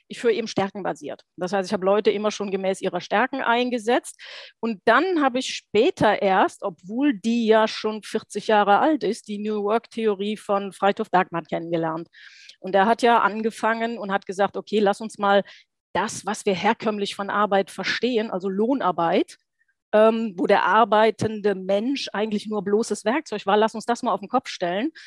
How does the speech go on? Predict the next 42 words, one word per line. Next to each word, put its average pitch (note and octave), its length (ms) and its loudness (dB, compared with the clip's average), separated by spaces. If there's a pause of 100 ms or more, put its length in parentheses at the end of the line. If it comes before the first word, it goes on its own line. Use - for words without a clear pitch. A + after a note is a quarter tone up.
(200)
und G#3+ 140 -8
lass G#3+ 180 4
uns A#3 180 -8
nicht A#3 300 -2 (560)
Arbeit A3+ 540 4
als G3 300 -2
Mittel G#3 640 4
zum G#3 200 -8
Zweck A3 280 0
sehen, B3 360 2
sondern A3+ 300 0
lass G#3+ 220 0
uns A3 100 -12
die - 140 0
Arbeit G#3+ 420 2
sehen, A#3 380 -2 (280)
dass - 260 -2
das - 340 -6 (180)
sinnerfüllend F#3 880 -4
ist, - 240 -8
dass F3+ 100 -8
die F#3+ 120 -2
Leute F#3+ 320 0
da F3+ 340 2 (500)
gerne A3+ 460 0
und G3+ 180 -10
mit F#3+ 160 -6
Sinn G#3+ 240 -2
hingehen G3 600 -4
und F#3 160 -8
ergo G3 360 -4
natürlich F#3+ 400 -4
motivierter F#3+ 520 -4
sind.“ D#3 240 -14
Und F3 120 -16
das G3 160 2
hat - 140 -2
bei F#3+ 100 2
mir F#3+ 260 -2
offene A3+ 280 0
Türen G#3+ 300 -4
eingerannt. F3+ 920 0